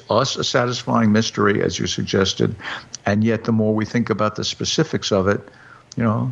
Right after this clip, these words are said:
the hounds of hell, um, the more we realize this is a, this is a smoothly well-written story with a very interesting message that goes well beyond,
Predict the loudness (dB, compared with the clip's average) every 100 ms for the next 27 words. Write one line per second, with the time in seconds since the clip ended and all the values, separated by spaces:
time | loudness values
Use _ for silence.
0 | -4 -2 -2 0 0 2 2 0 0 0
1 | 2 0 -6 -18 -20 -4 -2 0 0 -4
2 | -8 _ -4 0 4 4 4 4 4 4
3 | 2 4 2 0 -10 -20 -20 _ _ -4
4 | -2 -2 -4 -4 -6 -20 -20 _ _ _
5 | _ _ _ -2 2 2 2 0 2 2
6 | 2 2 2 2 2 2 4 4 2 2
7 | 0 0 2 4 4 2 -2 -10 -20 -8
8 | -2 2 2 0 -4 2 4 4 2 0
9 | 0 -2 0 2 4 2 0 -2 -2 0
10 | -2 -2 -2 0 2 2 2 4 4 2